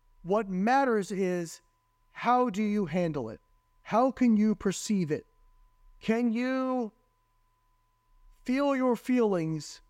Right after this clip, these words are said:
and move on from them? Or do you get stuck in a loop? So I think, like, mental health is a huge component of longevity and just quality of life, obviously.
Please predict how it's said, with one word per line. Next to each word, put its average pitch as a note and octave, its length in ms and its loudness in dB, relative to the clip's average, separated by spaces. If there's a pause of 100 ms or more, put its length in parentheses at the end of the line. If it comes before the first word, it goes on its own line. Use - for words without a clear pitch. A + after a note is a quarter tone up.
(440)
and F#3+ 200 0
move G#3 240 2
on F3 260 2
from D3 240 -4
them? C#3 320 -6 (220)
Or G3 200 4
do F3+ 80 -2
you G#3 140 2
get G3 160 0
stuck G3 300 0
in F3 60 0
a D#3+ 60 0
loop? D3 240 -4 (240)
So F3+ 220 0
I A3+ 140 6
think, A#3+ 360 0 (680)
like, E3+ 400 2
mental G3+ 360 2
health F3+ 420 0 (320)
is E3+ 280 0
a F3 200 2
huge G#3+ 480 0
component F3 500 0
of D3+ 220 -2
longevity C#3+ 640 -2 (880)
and G3 160 0
just G3 180 -2
quality F3+ 320 0
of B2+ 140 -4
life, B2 260 -4
obviously. A#2+ 600 -8